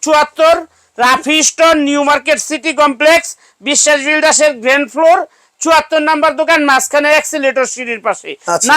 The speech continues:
Speaker 1: আসতে পারলে এই দুইটা নাম্বার ইমো, WhatsApp আছে, আমাকে ভিডিও কল দিবেন, আমি আপনাদেরকে সব সাইজ দেখাই দেবো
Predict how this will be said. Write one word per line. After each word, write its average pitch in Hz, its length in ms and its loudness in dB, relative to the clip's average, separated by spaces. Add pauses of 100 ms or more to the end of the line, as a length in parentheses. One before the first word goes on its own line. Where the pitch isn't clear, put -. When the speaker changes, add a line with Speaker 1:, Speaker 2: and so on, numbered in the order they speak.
Speaker 1:
আসতে 311 260 -2
পারলে 311 240 4
এই 302 100 -2
দুইটা 311 160 0 (100)
নাম্বার 302 220 0 (100)
ইমো, 311 200 0
WhatsApp 294 360 0
আছে, 320 160 0 (460)
আমাকে 277 240 0 (100)
ভিডিও 285 220 0 (120)
কল 311 180 2
দিবেন, 320 180 2 (100)
আমি 277 200 -2
আপনাদেরকে 285 380 -4 (120)
সব 320 160 2 (100)
সাইজ 277 200 -2 (100)
দেখাই 220 280 -2
দেবো 208 120 -2